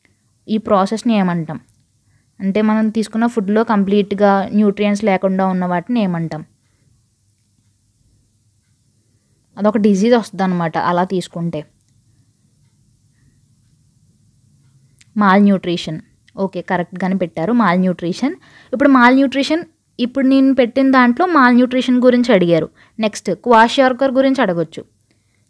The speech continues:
క్వాషియార్కర్ ఎందుకో చెప్పండి. క్వాషియార్కర్ డిసీజ్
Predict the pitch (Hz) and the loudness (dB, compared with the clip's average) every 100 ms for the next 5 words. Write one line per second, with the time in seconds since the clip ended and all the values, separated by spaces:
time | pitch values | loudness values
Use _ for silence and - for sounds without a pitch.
0 | - 262 240 247 285 277 311 285 240 269 | -2 2 4 4 2 4 2 2 2 0
1 | 233 208 214 214 302 - _ _ _ _ | 0 -2 -4 -4 -4 -8 _ _ _ _
2 | _ - 214 202 202 254 247 262 220 202 | _ -4 2 2 2 -2 0 -2 0 -2
3 | 220 294 | -2 -4